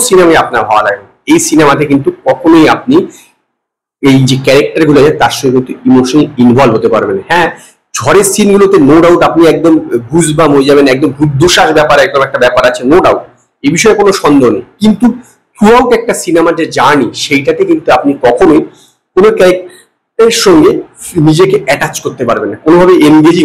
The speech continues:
হতে পারবেন না। এইটাই হলো এই সিনেমার সবচেয়ে বড় ড্র। কিন্তু হ্যাঁ, টর্নেডো সিনগুলো দুর্দান্ত করেছে, no doubt, দেখবার মতন। যে বড় পর্দাতে যখন দেখবেন এক কথায়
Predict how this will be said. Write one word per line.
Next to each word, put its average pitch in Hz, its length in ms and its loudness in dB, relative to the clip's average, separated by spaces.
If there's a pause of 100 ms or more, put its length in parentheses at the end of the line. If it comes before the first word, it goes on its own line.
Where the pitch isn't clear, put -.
হতে 123 180 -4
পারবেন 104 240 -4
না। - 60 -14 (100)
এইটাই 131 220 -4
হলো 156 220 0
এই 117 120 -2
সিনেমার 120 320 0
সবচেয়ে 107 320 -6
বড় 104 140 2
ড্র। - 100 -8 (520)
কিন্তু 190 280 2
হ্যাঁ, 151 140 2 (120)
টর্নেডো 156 440 4 (100)
সিনগুলো 151 320 2 (100)
দুর্দান্ত 127 460 -2 (120)
করেছে, 139 240 -2 (120)
no 131 140 4
doubt, 139 180 2 (160)
দেখবার 143 460 2
মতন। 139 200 -4 (120)
যে 127 80 -12 (200)
বড় 147 140 4 (100)
পর্দাতে 143 400 -2
যখন 147 160 -2 (140)
দেখবেন 131 260 -2 (100)
এক 127 60 -10 (100)
কথায় 139 220 0